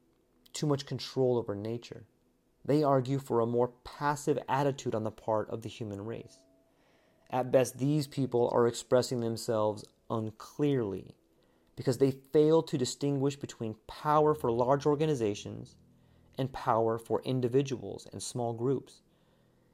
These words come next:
It is a mistake to argue for powerlessness and passivity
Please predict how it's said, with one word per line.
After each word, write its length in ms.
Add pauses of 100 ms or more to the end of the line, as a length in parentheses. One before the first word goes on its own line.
(120)
It 100
is 120
a 60
mistake 640
to 100
argue 540 (280)
for 140
powerlessness 960
and 200
passivity 800